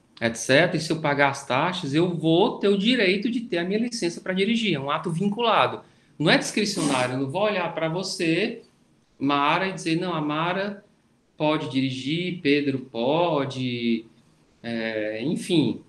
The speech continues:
o Regis não pode." Não é assim que funciona, tá? Se todos eles preenchem os requisitos, eles vão ter direito à licença,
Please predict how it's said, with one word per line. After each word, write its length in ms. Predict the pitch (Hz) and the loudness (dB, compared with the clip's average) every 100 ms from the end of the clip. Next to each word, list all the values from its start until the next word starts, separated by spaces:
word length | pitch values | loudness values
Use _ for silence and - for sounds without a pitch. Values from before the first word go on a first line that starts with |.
| _ _ _ | _ _ _
o 140 | - | -4
Regis 400 | 123 135 143 131 | 4 6 6 4
não 240 | 131 131 117 | 2 0 -2
pode." 680 | - 120 151 175 165 156 | -2 0 2 2 2 -2
Não 160 | 123 139 | -4 -2
é 100 | 170 | -2
assim 280 | 220 - 220 | -2 -2 -6
que 60 | |
funciona, 560 | - 240 - 226 139 107 - _ _ _ _ | -2 -2 0 0 -2 -4 -10 _ _ _ _
tá? 320 | - 117 160 - | -2 2 2 0
Se 320 | - 214 202 | -6 -8 0
todos 360 | 208 247 233 | 2 4 4
eles 300 | 196 185 185 | 2 2 2
preenchem 400 | - 180 160 156 | 0 4 4 4
os 80 | 156 | 0
requisitos, 420 | 175 175 180 190 | -2 -2 -2 0
eles 120 | 202 190 | 0 0
vão 140 | 196 | -2
ter 120 | 190 | -2
direito 320 | 180 185 160 | 0 0 2
à 40 | 175 | 0
licença, 560 | 190 - 160 - - | -2 -2 -4 -4 -12